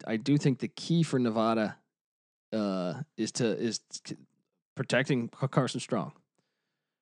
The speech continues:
Protecting Carson Strong. Can they win the special teams battle? They got a huge kicking advantage, and, uh, maybe force a turnover. That's the thing, Pratt. Even though, um, I've been completely impressed with Pratt's,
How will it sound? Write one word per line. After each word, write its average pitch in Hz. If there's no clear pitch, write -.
Protecting 175
Carson 180
Strong. 147
Can 143
they 131
win 139
the 147
special 135
teams 147
battle? 143
They 127
got 107
a 101
huge 156
kicking 160
advantage, 98
and, 113
uh, 107
maybe 117
force 160
a -
turnover. 147
That's 156
the 202
thing, 156
Pratt. 175
Even 190
though, 135
um, 123
I've 165
been 151
completely 151
impressed 143
with 104
Pratt's, 123